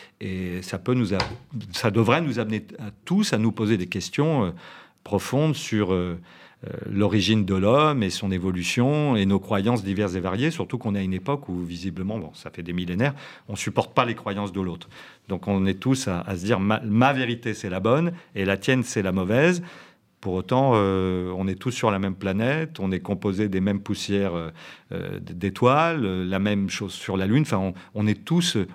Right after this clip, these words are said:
on a tellement à partager qu'il serait temps qu'on, qu'on voit ce qu'on, le tronc commun plutôt que nos toutes petites différences, euh, générales.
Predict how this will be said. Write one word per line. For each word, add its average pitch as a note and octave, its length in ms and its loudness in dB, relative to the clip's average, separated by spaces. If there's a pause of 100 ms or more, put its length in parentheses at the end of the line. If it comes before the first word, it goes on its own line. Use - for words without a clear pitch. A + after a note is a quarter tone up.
on A2+ 80 4
a - 80 4
tellement B2+ 440 2
à G2 60 2
partager G2 560 -2 (480)
qu'il - 140 -4
serait - 180 -2
temps A2 220 -2
qu'on, E2+ 240 -4 (340)
qu'on G2 160 -4
voit G2+ 220 2
ce - 100 -6
qu'on, F#2 440 -2 (100)
le G#2+ 200 4
tronc C3+ 260 4
commun B2 360 4
plutôt G#2+ 380 -2
que - 100 -6
nos G2 80 2
toutes F#2+ 400 -4
petites G#2+ 320 -2
différences, F#2 640 -4
euh, D#2 440 -8
générales. D#2+ 520 -4